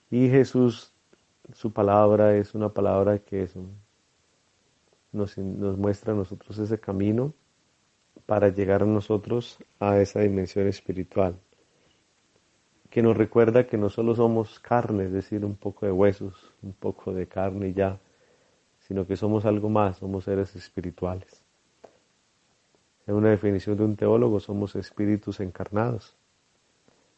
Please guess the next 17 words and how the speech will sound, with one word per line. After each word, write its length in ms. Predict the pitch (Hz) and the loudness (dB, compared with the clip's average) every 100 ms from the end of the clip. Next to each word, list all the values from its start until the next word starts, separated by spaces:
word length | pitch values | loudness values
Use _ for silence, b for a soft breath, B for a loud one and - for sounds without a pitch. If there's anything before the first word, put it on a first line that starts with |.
| _ | _
Es 140 | 104 - | -6 -2
por 180 | 104 101 | 4 4
esto 280 | 95 107 | 2 -6
que 160 | - 101 | -4 -2
nuestra 340 | 95 92 98 | -2 -2 -6
preocupación 640 | 90 95 95 92 95 101 101 | -6 -6 -8 -6 -6 -2 -4
aquí 160 | 98 | -2
en 80 | 104 | -2
la 80 | 101 | 0
tierra 480 | 107 104 101 110 120 _ _ _ _ _ _ _ _ | 2 2 2 -2 -6 _ _ _ _ _ _ _ _
no 200 | 104 101 | 2 4
debe 240 | 104 104 | 6 6
ser 200 | 101 101 | 2 -6
solo 480 | 98 107 104 104 104 101 | -2 0 4 4 2 -2
satisfacer 600 | 98 - 95 95 - 98 | -8 -8 -10 -10 -6 -4
nuestro 360 | 101 - 95 | -4 -4 -12
cuerpo, 580 | - 104 101 101 101 | 0 2 2 -4 -10